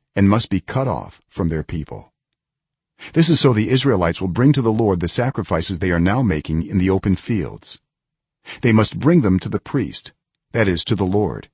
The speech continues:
at the entrance to the tent of meeting, and sacrifice them as fellowship offerings. The priest is to splash the blood against the altar of the Lord at the entrance to the tent of meeting,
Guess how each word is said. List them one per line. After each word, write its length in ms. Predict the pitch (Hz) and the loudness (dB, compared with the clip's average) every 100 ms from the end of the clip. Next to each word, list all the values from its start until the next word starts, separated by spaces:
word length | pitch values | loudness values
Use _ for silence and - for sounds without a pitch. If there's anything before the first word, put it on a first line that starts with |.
| _ _ - - | _ _ -18 -6
at 140 | 104 | -2
the 180 | 104 104 | -2 0
entrance 380 | 143 156 92 87 | 2 2 2 -2
to 100 | - | -4
the 100 | 87 | -6
tent 220 | - 113 | -4 -4
of 100 | 131 | -2
meeting, 460 | 107 76 58 50 - _ _ - | -2 -4 -6 -16 -20 _ _ -2
and 140 | 104 | 0
sacrifice 580 | - 135 143 92 76 76 | 2 0 0 -2 -4 -4
them 260 | - 78 - | -4 -4 -2
as 160 | 104 - | -4 -2
fellowship 480 | - 117 87 82 | -2 -2 -2 -4
offerings. 640 | 78 65 - 65 50 - - _ _ _ _ _ _ _ _ _ - - | -6 -8 -8 -12 -10 -12 -12 _ _ _ _ _ _ _ _ _ -18 -2
The 100 | - | -2
priest 380 | - 175 127 - - | 4 4 2 -2 -6
is 140 | 120 | -4
to 100 | - | -2
splash 460 | 95 - 127 151 147 | -4 -4 0 0 0
the 120 | 113 | -2
blood 340 | 87 117 117 | -2 2 2
against 360 | 80 76 104 - | 0 0 0 0
the 140 | 113 | 0
altar 280 | 101 117 - | 0 0 -2
of 80 | 87 | -6
the 60 | 87 | -6
Lord 440 | 73 64 57 62 | -8 -8 -10 -8
at 120 | 110 - | -6 -4
the 180 | 113 | -2
entrance 360 | 143 151 85 80 | 0 0 0 -4
to 100 | - | -4
the 80 | 90 | -2
tent 220 | - 107 | 0 0
of 100 | 101 | 2
meeting, 500 | 98 95 95 98 - | 2 2 -2 -12 -20